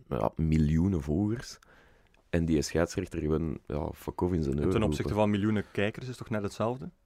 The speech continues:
Speaker 2: Mensen, er zijn toch miljoenen kijkers die Real
Speaker 1: Is,
Speaker 2: in de
Speaker 1: is,
Speaker 2: Champions League
Speaker 1: is,
Speaker 2: willen zien,
Speaker 1: is
Speaker 2: die dat verhaal
Speaker 1: die
Speaker 2: nu kennen?
Speaker 1: Instagram niet duidelijker? Want ik, allee, op die beelden en zo, ja, je ziet hem wel iets
Speaker 2: Je spreekt
Speaker 1: zeggen, maar
Speaker 2: gewo-, je spreekt gewoon een ander publiek aan, denk ik.
Speaker 1: Ja,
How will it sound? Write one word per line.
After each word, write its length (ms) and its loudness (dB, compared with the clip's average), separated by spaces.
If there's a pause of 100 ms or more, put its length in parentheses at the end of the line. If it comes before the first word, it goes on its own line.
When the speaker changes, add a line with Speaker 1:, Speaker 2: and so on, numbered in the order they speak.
(140)
Speaker 2:
Mensen, 440 -4
er 60 0
zijn 120 -2
toch 100 -4
miljoenen 320 -2
kijkers 340 -4
die 120 -4
Real 160 2
Speaker 1:
Is, 80 2
Speaker 2:
in 60 4
de 60 2
Speaker 1:
is, 80 2
Speaker 2:
Champions 200 0
League 100 4
Speaker 1:
is, 60 0
Speaker 2:
willen 180 0
zien, 140 -4 (100)
Speaker 1:
is 80 -6
Speaker 2:
die 120 -2
dat 100 0
verhaal 180 2
Speaker 1:
die 100 2
Speaker 2:
nu 60 -2
kennen? 200 0
Speaker 1:
Instagram 500 0
niet 240 -2
duidelijker? 460 0
Want 140 2
ik, 180 -6 (200)
allee, 180 4
op 120 -4
die 140 -2
beelden 360 2
en 60 -2
zo, 280 -4
ja, 100 -2
je 60 -6
ziet 240 -10
hem 120 -4
wel 120 -2
iets 100 -2
Speaker 2:
Je 60 -8
spreekt 180 2
Speaker 1:
zeggen, 200 2
maar 100 -2
Speaker 2:
gewo-, 120 -10
je 80 -6
spreekt 300 -4
gewoon 160 -2
een 100 -2
ander 160 -4
publiek 320 -6
aan, 120 -4
denk 180 -6
ik. 80 -12 (100)
Speaker 1:
Ja, 380 2